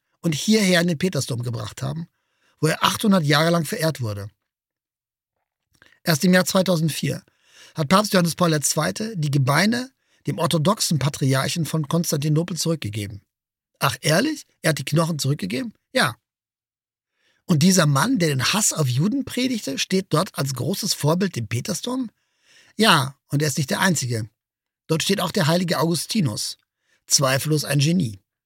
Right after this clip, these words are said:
Sein Buch Confessiones gehört zu den wahrscheinlich einflussreichsten Autobiografien aller Zeiten. Aber auch er hasste Juden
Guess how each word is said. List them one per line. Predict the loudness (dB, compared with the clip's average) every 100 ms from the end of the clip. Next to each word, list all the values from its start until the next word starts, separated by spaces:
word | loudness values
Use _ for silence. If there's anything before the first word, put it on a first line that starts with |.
| _ _ _
Sein | -2 2 2
Buch | 0 -2 -4 -12 -10 -2
Confessiones | 0 0 -2 0 -2 -2 -6 -12 _ _ _ -14 0
gehört | 0 2
zu | 2
den | 2
wahrscheinlich | 2 2 4 2 0 -2
einflussreichsten | 0 0 0 -2 0 -2 -2 -4 -4
Autobiografien | -4 0 0 2 2 0 0 -2 -2 0
aller | 0 0
Zeiten. | -2 -2 -4 -8 -14 _ _ _ _ _ _ -2
Aber | 0
auch | 0 0
er | 0 2
hasste | 0 0
Juden | 0 0 -4 -8